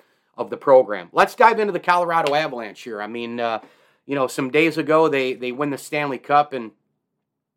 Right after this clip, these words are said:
what a heck of a run! I mean, they were the best team in the N H L all year. And really, you know, you kinda got the feeling about Colorado when they were oh, I don't know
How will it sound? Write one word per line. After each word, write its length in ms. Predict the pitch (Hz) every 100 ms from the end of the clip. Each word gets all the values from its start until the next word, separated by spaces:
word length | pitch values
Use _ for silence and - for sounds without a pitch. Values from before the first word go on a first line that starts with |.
| _
what 220 | 120 156
a 40 | 160
heck 200 | 160 160
of 120 | 143
a 40 |
run! 380 | 127 143 151 151
I 60 | 123
mean, 120 | 123
they 80 | 135
were 100 | 127
the 60 |
best 280 | 120 139 -
team 120 | 156
in 60 | 139
the 80 | 135
N 80 | 135
H 220 | 117 143
L 340 | 135 123 123 _ _ _ _
all 200 | 139 131
year. 420 | 113 123 92 98 _ -
And 180 | 165 160
really, 600 | 226 202 160 147 143 _ _ _ _ _ _ _ _ -
you 120 | 160
know, 40 |
you 140 | 151 147
kinda 480 | - - 240 233
got 320 | 175 165 170 -
the 100 | 151
feeling 840 | - - 156 160 156 151 147 147 - _ _
about 420 | 135 127 127 127 -
Colorado 840 | 143 131 123 117 120 104 95 92 _ _ _
when 720 | - 113 127 123 120 117 117 - 107
they 220 | 131 143
were 640 | 139 131 131 123 120 117 - _ _ _ _ _ _ _ _ _ _ -
oh, 160 | 156 143
I 120 | 143
don't 160 | 127
know 260 | 110 101